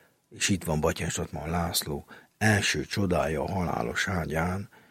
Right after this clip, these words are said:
hogy volt egy, ö, orvos barátja, akiért ő egész életében imádkozott, mert hogy azt szerette volna, hogy a barátja rendezze a házasságát. És az orvos barátja ott van a haldokló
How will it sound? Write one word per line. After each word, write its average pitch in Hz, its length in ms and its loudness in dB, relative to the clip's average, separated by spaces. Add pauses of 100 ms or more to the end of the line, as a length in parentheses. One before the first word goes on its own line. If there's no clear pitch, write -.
(460)
hogy 82 300 -6
volt 98 340 2
egy, 65 280 -2
ö, 67 120 -2 (840)
orvos 85 460 2
barátja, 73 640 0
akiért 95 500 0
ő 101 80 4
egész 87 300 2
életében 80 460 0
imádkozott, 78 840 -2 (520)
mert 80 160 -8
hogy 71 120 -4
azt 85 200 0
szerette - 540 -2
volna, 78 460 -2
hogy - 220 -12
a - 60 -16
barátja 71 560 -4
rendezze 71 540 -4
a - 80 -4
házasságát. - 1120 -8 (1400)
És - 100 -6
az 107 120 6
orvos 113 320 8
barátja 90 440 2
ott 95 160 0
van 82 180 -6
a 78 200 -8 (500)
haldokló 85 800 0